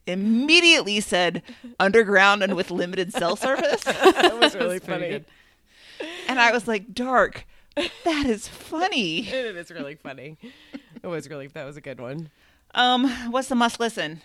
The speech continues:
Speaker 1: I just put a question mark. Is it Friday with Nora?
Speaker 2: Yeah, I mean,
Speaker 3: Yeah.
Speaker 2: I like,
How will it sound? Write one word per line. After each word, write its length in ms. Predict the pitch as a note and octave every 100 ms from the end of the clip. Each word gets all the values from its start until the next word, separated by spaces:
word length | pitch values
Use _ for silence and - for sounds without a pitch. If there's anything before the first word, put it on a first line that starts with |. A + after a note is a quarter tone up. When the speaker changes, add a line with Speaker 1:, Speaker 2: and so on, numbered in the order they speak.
| - -
Speaker 1:
I 280 | G3+ A#3+
just 240 | B3+ A3+ -
put 120 | A#3+
a 60 | A3
question 320 | A3+ C4 A#3+
mark. 240 | D#3+ D#3
Is 100 | E3+
it 100 | D#3+
Friday 300 | - D3+ D3
with 160 | D3+ D3
Nora? 340 | D3+ E3 B3 D#4 _ _ _ -
Speaker 2:
Yeah, 220 | E4 D#4+
I 100 | -
mean, 180 | E4 E4 G#4+
Speaker 3:
Yeah. 200 | F4 F4 _ _ _ _
Speaker 2:
I 400 | C4+ D4+ E4 F4+ - _
like, 500 | A3+ G#3 F3+ F3 -